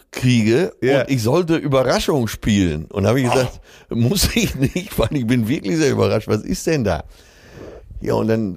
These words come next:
Speaker 1: schlägst du das Buch auf und das wurde ja quasi so verkauft, als hätte ich da, äh,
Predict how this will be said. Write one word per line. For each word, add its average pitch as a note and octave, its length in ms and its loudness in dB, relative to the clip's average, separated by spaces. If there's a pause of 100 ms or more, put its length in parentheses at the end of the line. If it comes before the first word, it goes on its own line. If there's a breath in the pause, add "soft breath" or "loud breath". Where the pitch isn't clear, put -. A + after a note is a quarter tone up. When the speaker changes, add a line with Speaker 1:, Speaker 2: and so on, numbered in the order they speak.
(120)
Speaker 1:
schlägst B2+ 320 -2
du B2 40 2
das A2 100 0
Buch C3+ 200 -2
auf C3 180 -2
und B2 100 -2
das A2 180 -2
wurde E3+ 240 2
ja C#3 160 2
quasi C3+ 420 -2
so B2+ 140 0
verkauft, B2 720 -2
als A#2+ 600 -6 (180)
hätte B2 240 -4
ich A#2 80 -8
da, A2 320 0
äh, G#2 480 0